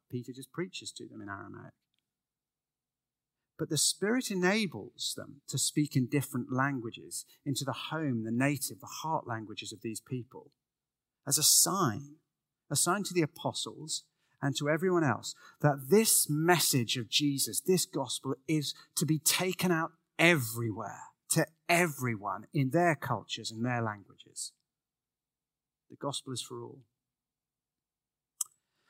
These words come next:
If you're wondering, uh, what you <laughs> make of all of that, you're in very good company, because we're told the response in verse twelve was, "Amazed and perplexed, the crowd asked one another, 'What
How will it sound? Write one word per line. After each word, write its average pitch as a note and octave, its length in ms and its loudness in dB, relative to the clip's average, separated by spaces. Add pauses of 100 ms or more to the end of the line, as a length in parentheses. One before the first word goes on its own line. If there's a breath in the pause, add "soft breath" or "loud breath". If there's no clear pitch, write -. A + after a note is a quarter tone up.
(1200)
If G3+ 140 4
you're D#4 80 4
wondering, E3 640 6
uh, C#3 140 2
what C3 240 4
you D3 120 10
<laughs> D3+ 160 10
make F#3+ 160 2
of C#3 100 2
all C3 120 0
of A2 80 0
that, A2+ 200 2
you're C#3 140 4
in F#3 100 6
very A#2 200 4
good B2+ 180 -2
company, D3 400 2
because B2 300 -2
we're D3+ 100 2
told F3 220 2
the D3 60 4
response D3+ 540 4
in C#3+ 180 2
verse C#3 280 2
twelve C3+ 380 4
was, A#2+ 180 0
"Amazed F3 720 4
and G#3 140 2
perplexed, - 680 0
the B2+ 60 -8
crowd D#3+ 360 4
asked B2 260 0
one A#2+ 120 -4
another, A#2+ 260 -2
'What F3 380 -2